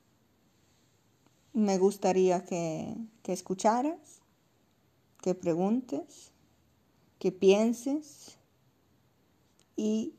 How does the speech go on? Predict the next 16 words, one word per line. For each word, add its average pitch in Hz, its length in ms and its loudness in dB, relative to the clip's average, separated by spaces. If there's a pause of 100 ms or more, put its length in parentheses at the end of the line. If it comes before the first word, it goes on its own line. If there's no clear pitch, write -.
(120)
quizás - 800 -4 (920)
que 233 140 0
hables 285 480 4
de 208 120 2
ello 285 160 2
con 220 120 0
otra 202 220 -4
persona. 190 560 -4 (1500)
Porque 214 280 -2
también 240 680 2 (640)
otros 302 460 -2
tipos 214 340 0
de 190 100 2
puntos 247 360 0
de 180 100 0
vista, 220 460 -2